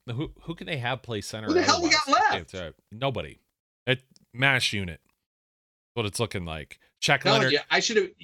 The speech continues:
Speaker 2: you know, you sh-, you need to get down lower in the stadium. I need to come and be down lower, 'cause at some point, it's just gonna be, Tom is gonna be going, "Hey,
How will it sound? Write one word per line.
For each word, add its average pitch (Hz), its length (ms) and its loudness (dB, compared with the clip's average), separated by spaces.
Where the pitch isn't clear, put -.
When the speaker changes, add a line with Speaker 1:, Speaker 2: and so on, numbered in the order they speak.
Speaker 2:
you 175 120 2
know, 156 40 2
you 196 200 4
sh-, - 160 0
you 196 80 4
need 226 160 2
to 214 60 2
get 202 220 2
down 202 240 6
lower 190 280 6
in 180 80 4
the 160 60 2
stadium. 170 520 4
I 160 100 6
need 185 160 2
to 160 80 2
come 175 260 4
and 156 100 2
be 156 100 4
down 151 220 4
lower, 151 200 4
'cause 139 160 2
at 143 120 2
some 262 200 4
point, 160 260 4
it's 160 140 4
just 190 180 4
gonna 208 120 6
be, 180 80 4
Tom 196 260 4
is 180 100 2
gonna 190 120 4
be 180 80 4
going, 170 220 2
"Hey, 170 180 2